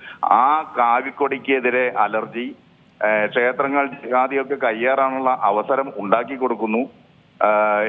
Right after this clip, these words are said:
എന്ന് വേണ്ട നിരന്തരം ഹിന്ദു വിരുദ്ധത പ്രകടിപ്പിക്കുന്ന ഒരു സർക്കാർ ഇപ്പോൾ ചാടിക്കേറി വന്ന് അയ്യപ്പ സ്നേഹം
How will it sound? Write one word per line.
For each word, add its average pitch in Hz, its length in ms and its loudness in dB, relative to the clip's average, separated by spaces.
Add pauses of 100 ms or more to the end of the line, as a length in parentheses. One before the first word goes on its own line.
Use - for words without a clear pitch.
എന്ന് 190 160 -2
വേണ്ട 123 260 0 (280)
നിരന്തരം 156 840 -2
ഹിന്ദു 139 400 0
വിരുദ്ധത 131 460 0
പ്രകടിപ്പിക്കുന്ന 120 720 -2
ഒരു 127 80 0
സർക്കാർ 104 680 -2 (380)
ഇപ്പോൾ 165 420 2
ചാടിക്കേറി 139 640 0
വന്ന് 123 280 0
അയ്യപ്പ 117 520 -2
സ്നേഹം 135 480 0